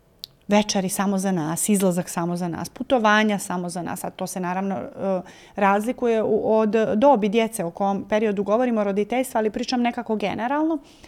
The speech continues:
i da su žene te koje kažu, „Ma joj, meni nekako žao.” Ja i kažem, „Ajde kao da, da, da mi organizujemo nešto skupa, pa onda zovemo, gledamo slike, pričamo o djeci, pa zovemo, e, babe, e,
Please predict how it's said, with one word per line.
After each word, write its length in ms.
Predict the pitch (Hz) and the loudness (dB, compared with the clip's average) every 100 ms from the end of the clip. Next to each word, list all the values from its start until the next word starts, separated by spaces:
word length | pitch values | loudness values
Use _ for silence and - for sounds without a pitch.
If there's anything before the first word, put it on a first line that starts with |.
| - | -4
i 80 | 247 | -2
da 80 | |
su 160 | 247 262 | 0 -2
žene 280 | 233 285 294 | -2 0 0
te 160 | 285 | -2
koje 200 | 269 247 | -2 -4
kažu, 300 | 254 254 247 226 - - - - | -4 -4 -4 -6 -16 -20 -20 0
„Ma 160 | 254 262 | 4 6
joj, 260 | 254 247 | 6 4
meni 240 | 240 247 233 | 4 2 2
nekako 440 | 226 220 214 220 | 0 0 0 0
žao.” 320 | 202 196 - | -2 0 0
Ja 260 | 208 233 240 | 2 4 4
i 100 | 240 | 2
kažem, 500 | - 277 294 247 247 | -2 0 0 2 2
„Ajde 220 | 247 254 | 2 0
kao 240 | 226 214 202 | 0 0 2
da, 200 | 202 190 | 2 0
da, 220 | 208 202 | 2 2
da 100 | 208 | 4
mi 160 | 240 233 | 2 2
organizujemo 500 | 214 233 254 233 220 | 2 0 2 0 -2
nešto 200 | 233 240 | -4 -6
skupa, 300 | - 294 285 | -8 -2 2
pa 100 | 277 | 4
onda 220 | 269 262 | 4 4
zovemo, 460 | 240 240 233 214 202 - | 4 4 4 2 -2 -8
gledamo 300 | - 254 247 | 0 4 4
slike, 320 | 226 254 247 233 | 2 0 0 0
pričamo 380 | 233 220 233 | 0 2 4
o 60 | 233 | 4
djeci, 360 | 220 226 220 226 | 4 2 2 2
pa 280 | 220 202 | 4 4
zovemo, 680 | 220 233 226 208 190 208 180 | 4 4 4 0 0 0 0
e, 40 | 208 | 4
babe, 320 | 226 220 202 | 6 6 6
e, 200 | 202 190 | 6 4